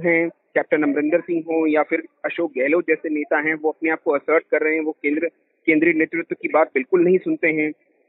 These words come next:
नजरअंदाज कर देते हैं जो डायरेक्शंस जाते हैं, निर्देश जाते हैं यहाँ से। तो एक तरह से कह लिया जाए कि कांग्रेस पार्टी, अ, ऐसे, अ, दोराहे पर है जहाँ पे उसे तय करना है कि क्या वो गांधी परिवार के साथ ही रहे या फिर कोई और रास्ता,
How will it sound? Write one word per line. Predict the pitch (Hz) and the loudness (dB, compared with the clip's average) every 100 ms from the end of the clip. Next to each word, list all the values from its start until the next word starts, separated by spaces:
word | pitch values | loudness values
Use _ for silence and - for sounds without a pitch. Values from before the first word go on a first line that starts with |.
| _ 131 | _ -2
नजरअंदाज | 139 156 151 147 180 | 0 2 4 2 2
कर | 175 | 0
देते | 165 165 170 | 0 -2 0
हैं | 170 | 0
जो | 165 165 | -2 -4
डायरेक्शंस | - 147 147 175 165 | -2 -4 -2 -4 0
जाते | 160 151 | 0 0
हैं, | 165 | -2
निर्देश | 156 147 160 151 | -2 0 -2 0
जाते | 143 160 | -4 -2
हैं | 156 | -4
यहाँ | 147 | -4
से। | 143 143 - _ _ - | -6 -12 -14 _ _ 2
तो | 240 | 4
एक | 214 | 4
तरह | 254 | 0
से | 269 262 | -2 0
कह | 190 | 0
लिया | 202 233 | 2 0
जाए | 277 | 0
कि | 302 | -2
कांग्रेस | - 190 190 247 - | 0 0 0 -12 -4
पार्टी, | 175 175 _ _ _ - | -2 -2 _ _ _ -2
अ, | 180 - 160 | -2 0 -2
ऐसे, | 170 240 247 240 | -2 0 0 2
अ, | 180 180 180 - - | 4 4 2 -8 -16
दोराहे | 302 139 123 127 208 | -4 0 2 2 0
पर | - 202 | 2 0
है | 175 214 | 0 -4
जहाँ | 147 160 180 | -6 -8 -2
पे | 202 - _ _ - | -2 -2 _ _ -10
उसे | - | -2
तय | 220 - 165 | -2 2 2
करना | 185 190 196 | 2 0 0
है | 190 202 | 0 -2
कि | - - | -6 -4
क्या | 151 | -2
वो | 185 214 | 0 -2
गांधी | - 127 160 - | -2 -4 -4 -4
परिवार | 151 139 151 | -2 -2 -2
के | 147 | -4
साथ | 185 156 | -4 -4
ही | - 185 | -4 -4
रहे | 151 196 285 _ _ _ - | -2 -2 -4 _ _ _ 0
या | 160 | 0
फिर | 170 262 | 0 0
कोई | 226 208 | 2 4
और | 214 220 | 4 2
रास्ता, | 196 - 208 | 0 -2 -2